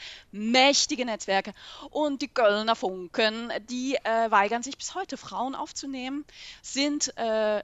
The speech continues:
natürlich, äh, qu-, quo, quo, äh, Statut verpflichtet, den jeweils regierenden Bürgermeister der Stadt Köln aufzunehmen. Jetzt haben sie das Pech, dass das seit einigen Jahren eine Bürgermeisterin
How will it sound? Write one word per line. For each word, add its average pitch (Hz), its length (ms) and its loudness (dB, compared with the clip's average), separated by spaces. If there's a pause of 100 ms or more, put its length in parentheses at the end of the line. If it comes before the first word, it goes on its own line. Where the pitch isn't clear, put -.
natürlich, 247 580 -4
äh, 196 260 -8
qu-, - 300 -14
quo, 240 460 -4
quo, 208 340 -8
äh, - 420 -12
Statut 320 540 -4
verpflichtet, 262 720 -6 (540)
den 262 640 4
jeweils 208 580 -2
regierenden 202 920 -4
Bürgermeister 202 1080 -4
der 202 160 -4
Stadt 208 240 -6
Köln 220 280 -8
aufzunehmen. 233 540 -6
Jetzt 220 180 -8
haben 220 140 -8
sie 214 80 -10
das 202 160 -8
Pech, 214 320 -8
dass 214 140 -10
das 214 180 -12
seit 202 140 -8
einigen 202 320 -8
Jahren 185 240 -8
eine 170 160 -10
Bürgermeisterin 175 840 -10